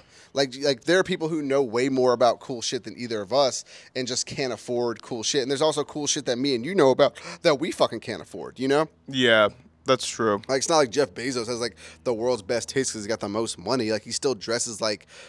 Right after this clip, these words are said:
Speaker 1: fucking, you know, like a cartel member.
Speaker 2: Maybe it's just more like being able to exercise the taste that you have. You know what I'm saying?
Speaker 1: Yeah, I feel you, but I really think that's, like, also kinda like, I think you're giving rich people too much credit. And I, you won't hear me say that very often.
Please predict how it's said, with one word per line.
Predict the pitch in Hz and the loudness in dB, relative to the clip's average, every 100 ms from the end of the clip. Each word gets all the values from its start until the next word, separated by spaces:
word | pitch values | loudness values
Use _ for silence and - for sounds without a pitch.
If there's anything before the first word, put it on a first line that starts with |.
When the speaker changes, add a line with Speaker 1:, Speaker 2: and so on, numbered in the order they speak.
| _ | _
Speaker 1:
fucking, | - 131 117 113 98 90 _ _ _ - | -4 -2 0 -4 -8 -12 _ _ _ -12
you | 123 | -8
know, | 104 107 | -6 -4
like | 113 110 | -4 -4
a | 107 | -6
cartel | - 139 120 - 120 135 | -6 -4 -4 -4 -2 -2
member. | 87 92 104 - - | -4 -8 -8 -10 -10
Speaker 2:
Maybe | 151 156 160 | 0 4 4
it's | 135 | 4
just | 135 131 | 0 -2
more | 123 | 0
like | 120 117 | 0 0
being | 123 120 | 2 2
able | 120 113 | 0 0
to | 107 - | -2 -2
exercise | 113 - 110 - 110 104 98 - | -6 -6 -8 -2 2 2 0 -4
the | 101 | -14
taste | - 101 92 - - | -10 -8 -8 -12 -10
that | 107 | -10
you | 92 98 | -10 -4
have. | 101 98 92 90 - _ - | 0 0 0 -6 -14 _ -8
You | 120 | -2
know | 117 | -2
what | 117 | -2
I'm | |
saying? | 104 120 117 131 | -4 -4 -4 -6
Speaker 1:
Yeah, | 208 214 208 | -2 0 0
I | |
feel | 226 - 151 185 | -2 -4 -4 -2
you, | 190 | -2
but | 170 | 0
I | 170 | 0
really | 160 175 170 | 0 0 -2
think | 160 165 | -4 -6
that's, | 156 147 | -6 -4
like, | 156 - | -6 -4
also | 123 135 - 139 | -4 -4 -4 -6
kinda | 127 135 127 | -6 -6 -6
like, | 120 120 104 _ _ - | -2 -2 -2 _ _ -4
I | 156 170 | 0 2
think | 208 190 | 0 -2
you're | 156 160 | -4 -8
giving | 143 151 127 | -6 -8 -8
rich | 107 127 | -10 -12
people | - 113 107 | -14 -16 -16
too | - 113 | -14 -10
much | 98 - | -10 -10
credit. | 104 95 90 _ _ _ - | -8 -8 -10 _ _ _ -8
And | 127 | 0
I, | 123 | 0
you | 120 135 | 0 2
won't | 139 127 | 2 2
hear | 117 | -2
me | 104 | -2
say | 101 | -4
that | 98 85 | -4 -4
very | 87 87 | -4 -6
often. | 76 - 95 | -8 -10 -16